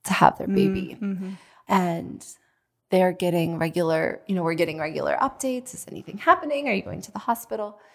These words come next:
Speaker 1: And I remember feeling like the whole house, and there was other family from out of town, was sort of, like, caught in between
Speaker 2: Yes.
Speaker 1: this excitement and my
Speaker 2: Mm-hmm.
Speaker 1: grief.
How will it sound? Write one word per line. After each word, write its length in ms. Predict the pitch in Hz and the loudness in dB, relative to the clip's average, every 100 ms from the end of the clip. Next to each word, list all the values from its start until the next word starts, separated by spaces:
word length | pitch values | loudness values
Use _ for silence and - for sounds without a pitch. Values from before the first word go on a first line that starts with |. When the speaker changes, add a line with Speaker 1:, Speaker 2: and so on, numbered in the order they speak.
| - - - _ _ _ _ _ _ _ - | -20 -20 -20 _ _ _ _ _ _ _ 2
Speaker 1:
And 120 | 277 | 4
I 40 | 277 | 6
remember 420 | 269 269 285 294 | 6 6 6 4
feeling 420 | - 240 226 196 | 2 2 4 4
like 160 | 180 165 | 4 2
the 60 | |
whole 540 | 180 226 214 202 190 185 | -2 -2 0 0 0 -2
house, 960 | - 190 226 170 170 - - - - - _ _ _ _ _ _ | -6 0 6 6 4 -8 -16 -18 -20 -20 _ _ _ _ _ _
and 100 | - | 0
there 100 | 190 | 2
was 100 | 185 | 2
other 280 | - 196 202 | 2 0 0
family 340 | 196 185 180 | -2 -2 -2
from 180 | 175 170 | -2 2
out 120 | 165 - | 4 2
of 80 | |
town, 540 | - 269 285 202 180 - 165 _ _ _ _ - | -2 0 4 4 4 -4 -14 _ _ _ _ 2
was 180 | 180 180 | 4 6
sort 160 | 185 | 2
of, 180 | 185 - | 0 -2
like, 340 | - - - _ _ _ _ _ _ _ _ _ _ | -2 -2 -4 _ _ _ _ _ _ _ _ _ _
caught 440 | - - 190 202 - - - | -6 8 8 8 4 -8 -2
in 160 | 190 | 0
between 480 | 180 175 - 185 - | 0 -8 -10 -6 2
Speaker 2:
Yes. 460 | 202 185 180 - - _ _ _ _ _ _ _ _ | 4 4 0 -8 -14 _ _ _ _ _ _ _ _
Speaker 1:
this 220 | 196 185 | 0 2
excitement 680 | 185 - 180 175 165 202 202 | 2 2 2 2 2 2 4
and 100 | 190 | 4
my 140 | 180 160 | 4 4
Speaker 2:
Mm-hmm. 80 | 160 | 0
Speaker 1:
grief. 420 | 220 254 - | 0 0 0